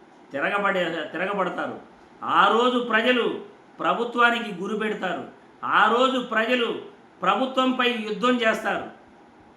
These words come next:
అటువంటి పరిస్థితి లోకేష్ బాబు గారు తెచ్చుకోకూడదు అని నేను ఈ వీడియో ద్వారా నేను తెలియజేస్తున్నాను.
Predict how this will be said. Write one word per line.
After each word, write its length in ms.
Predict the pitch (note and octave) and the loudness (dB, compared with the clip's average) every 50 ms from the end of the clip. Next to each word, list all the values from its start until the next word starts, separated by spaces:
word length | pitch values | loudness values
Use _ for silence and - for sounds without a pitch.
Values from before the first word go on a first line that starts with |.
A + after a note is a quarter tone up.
| - - - - - - | -20 -20 -20 -20 -20 -18
అటువంటి 540 | G2+ A#2+ B2+ C#3 F3 F#3+ G#3 G#3 G#3 - G3+ | -16 -14 -10 -8 -6 -6 -6 -6 -8 -8 -10
పరిస్థితి 680 | F3+ - F3 F3 E3+ E3+ - E3+ D#3+ - F3+ G3 G3+ F#3 D#3+ | -8 -8 -6 -6 -6 -8 -8 -10 -10 -10 -8 -8 -6 -6 -6
లోకేష్ 480 | D#3 E3 F#3 F#3+ F#3 F#3+ F#3+ F#3 E3+ E3 | -6 -6 -6 -6 -8 -8 -8 -8 -8 -4
బాబు 300 | E3+ E3+ E3 D#3+ D#3+ D#3 | -2 -2 -2 -2 -2 -4
గారు 400 | D#3 D3+ D3+ D3 E3+ F3+ F#3 F3 - | -4 -4 -4 -4 -4 -6 -6 -6 -8
తెచ్చుకోకూడదు 1080 | D3+ D3+ D3+ - G3+ F#3 F#3+ F#3 E3+ C#3+ - - D#3+ F3+ F#3+ F#3+ F#3+ F#3+ G#3 G#3+ A3 | -8 -8 -8 -10 -10 -6 -4 -4 -4 -4 -4 -2 2 4 4 4 2 2 0 0 0
అని 200 | G3+ G3 G3 F#3+ | 0 -2 -4 -2
నేను 420 | F#3 F#3 F3+ F3+ F3 D#3 B2 A2 - - - - - - - - - A2 | -2 -2 -2 -2 -2 -4 -4 -6 -10 -14 -20 -20 -20 -20 -20 -14 -8 -2
ఈ 340 | B2 D3 E3+ F3 D#3+ D3 D3+ | -2 0 0 0 0 0 2
వీడియో 440 | E3 E3+ F3 F3 E3+ D#3+ D#3+ D#3+ D3+ | 2 2 2 2 0 0 0 0 0
ద్వారా 300 | C#3+ D#3 D3+ D3 C#3+ C#3+ | 0 -2 -2 0 0 -2
నేను 260 | C#3+ C#3 C3+ C3+ B2+ | -2 -2 -4 -4 -6
తెలియజేస్తున్నాను. 840 | B2 D#3+ C#3 D3 C#3+ C3+ C3 B2+ B2 - - A#2+ A2 G#2 F#2+ F2+ | -6 -6 -6 -4 -4 -4 -4 -6 -8 -8 -10 -12 -10 -10 -10 -12